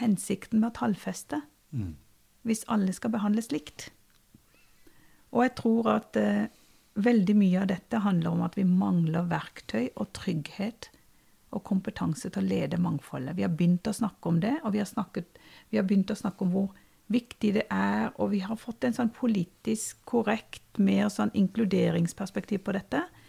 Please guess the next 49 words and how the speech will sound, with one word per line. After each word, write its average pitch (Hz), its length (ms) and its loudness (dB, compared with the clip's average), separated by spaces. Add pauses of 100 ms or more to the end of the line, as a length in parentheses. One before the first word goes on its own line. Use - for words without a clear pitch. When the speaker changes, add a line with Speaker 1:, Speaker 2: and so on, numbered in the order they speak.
(280)
Speaker 1:
mindre 190 480 6
på 220 220 -2
business 170 480 0
case. 180 460 0 (180)
Speaker 2:
Mm. 98 260 -4 (420)
Speaker 1:
Eh, 202 280 2
og 214 80 4
business 233 340 2
case 302 320 -2
tar 170 240 2
du 180 140 0
ikke 240 320 -2
ved 196 180 2
å 214 80 -2
bare 196 300 -2
snakke - 280 -4
om 185 100 2
det, 226 140 2
du 196 80 2
må 185 120 2
ha 175 80 -2
systemene 151 580 -4
på 190 160 -6
plass, 202 280 -4
og 202 80 0
det 196 60 -2
var 202 100 -2
derfor 190 460 -4
det 180 140 -4
ble 180 140 -4
så 190 120 -8
spennende 170 400 0
med 185 120 0
det 180 140 -2
samarbeidet 170 720 0
Speaker 2:
Mm. - 260 -18 (360)
Speaker 1:
som 196 220 2
jeg 185 120 4
og 180 80 0
Runar 165 260 2
har 175 180 -4
hatt, 240 380 -2
og 190 600 0
som 190 200 0
vi 170 140 0
har 175 160 -2
hatt 175 280 -6
over 185 160 0
tid. 311 320 -2